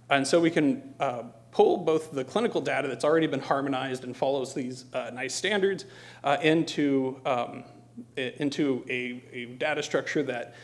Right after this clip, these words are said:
we can then provide to bioinformatics scientists in a fair way.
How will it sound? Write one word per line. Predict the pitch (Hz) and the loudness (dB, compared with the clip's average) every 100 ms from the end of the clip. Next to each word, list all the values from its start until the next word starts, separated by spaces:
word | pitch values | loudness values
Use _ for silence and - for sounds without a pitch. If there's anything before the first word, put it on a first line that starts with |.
| - | -6
we | 139 | -2
can | 156 156 | 2 2
then | 170 | 2
provide | 151 139 135 135 127 | 2 4 4 2 -2
to | - 131 | -4 -2
bioinformatics | 120 127 120 131 120 117 - | -2 -4 -4 -6 -6 -6 -2
scientists | 156 160 165 147 147 - - - - | 0 0 2 2 0 -10 -20 -20 -10
in | 143 123 120 | -4 -4 -2
a | 127 113 | -4 -4
fair | - - 123 117 | -6 -4 -4 -2
way. | 120 131 104 | 0 0 0